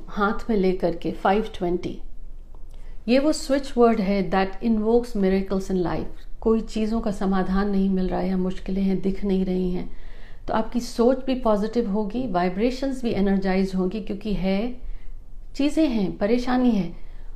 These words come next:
उनका नाम कम से कम लेने से ये होगा कि आप अपना फोकस कहीं और करें, लेकिन सावधानी बरतें, बाहर ग्रुप्स में न जाएं। जब भी जा रहे हैं, हाथ अपने साफ रखें। कुछ चीज़ों का आपको ध्यान रखना पड़ेगा कि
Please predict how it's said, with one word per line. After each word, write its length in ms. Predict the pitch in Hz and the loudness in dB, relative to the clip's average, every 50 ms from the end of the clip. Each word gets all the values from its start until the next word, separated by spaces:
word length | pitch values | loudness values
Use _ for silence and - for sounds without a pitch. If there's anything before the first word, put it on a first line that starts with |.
| - - - - | -10 -8 -2 2
उनका 260 | 247 254 247 247 240 | 2 4 4 4 2
नाम 480 | 202 185 180 185 175 165 175 214 247 269 | 2 2 2 2 2 2 2 2 0 0
कम 240 | - - 254 247 | 4 6 8 8
से 140 | 247 247 254 | 8 6 4
कम 200 | 254 254 254 247 | 2 2 2 4
लेने 380 | 247 240 240 240 254 262 - - - | 4 4 4 4 2 0 -4 -8 -8
से 480 | - - - 240 240 254 269 277 - - - - - - - - - - - 202 | -6 0 2 4 4 4 2 -2 -2 -2 -2 -2 -2 -4 -6 -6 -8 -8 -6 -2
ये 180 | 196 202 247 | 0 2 2
होगा 400 | 269 240 240 233 220 226 220 226 | 4 4 2 2 4 2 2 0
कि 200 | 240 - - 240 | 0 -2 -4 -4
आप 280 | - - 185 214 226 226 | -4 -2 -2 -2 -2 -2
अपना 240 | 220 - - 240 254 | -2 -2 -2 -2 -2
फोकस 420 | 247 - 214 208 - 277 262 262 - | 0 2 0 2 2 2 2 2 4
कहीं 220 | - 233 220 220 214 | 4 4 4 4 2
और 180 | 208 202 202 | 2 0 0
करें, 300 | 202 - 196 190 214 214 | -2 -2 -2 -2 0 0
लेकिन 420 | 196 190 196 190 - 269 294 320 320 - - - - - - - - - - | 0 0 0 0 0 0 0 -2 -4 -4 -6 -6 -6 -6 -8 -8 -8 -6 0
सावधानी 460 | - 190 180 180 202 196 208 226 233 226 | 2 4 4 4 4 2 2 4 2 2
बरतें, 380 | 196 185 185 190 - 226 196 | 2 0 0 0 0 0 2
बाहर 280 | 175 185 190 202 202 185 | 2 2 2 2 0 0
ग्रुप्स 400 | 160 - 190 254 247 - - - | 2 4 2 4 2 2 0 0
में 80 | 214 | 2
न 120 | 196 196 180 | 4 4 4
जाएं। 340 | 170 180 165 160 165 220 - - - - - - - - - | 4 4 4 2 2 0 -2 -4 -6 -8 -8 -6 -6 -2 0
जब 200 | 175 214 202 190 | 2 2 2 2
भी 260 | 190 202 233 254 254 | 2 2 2 2 2
जा 240 | 208 208 208 196 196 | 2 2 2 2 2
रहे 320 | 196 202 202 196 202 208 | 2 2 2 2 2 0
हैं, 120 | 202 214 220 | 0 -2 -2
हाथ 280 | 185 - 180 180 196 196 - | -2 -2 0 0 -2 -2 -2
अपने 260 | 190 - - 185 185 | -4 -2 0 0 0
साफ 380 | - - 165 156 190 190 - | 0 -2 -2 -2 -2 -2 -2
रखें। 400 | 196 190 185 - - 240 247 247 - - - - - - - - - - - - - | -2 -2 -2 -2 -4 -4 -4 -4 -6 -6 -6 -6 -6 -6 -8 -8 -8 -6 -4 -2 -2
कुछ 180 | - 240 247 | -2 -2 0
चीज़ों 260 | - 233 220 - 233 226 | -2 -2 0 0 0 2
का 120 | - 220 | 4 4
आपको 240 | 220 208 - - 226 | 4 2 2 0 0
ध्यान 360 | 180 202 190 185 190 202 202 | 0 2 2 2 2 2 2
रखना 340 | 196 196 202 - - 220 208 | 0 0 0 -2 -2 -2 -2
पड़ेगा 460 | 208 214 202 202 196 196 220 247 247 - - - - - - - - - - - | -2 -2 -2 -2 0 0 -2 -2 -2 -4 -4 -4 -6 -6 -6 -6 -8 -8 -6 -4
कि 160 | - 269 - | -2 -2 -2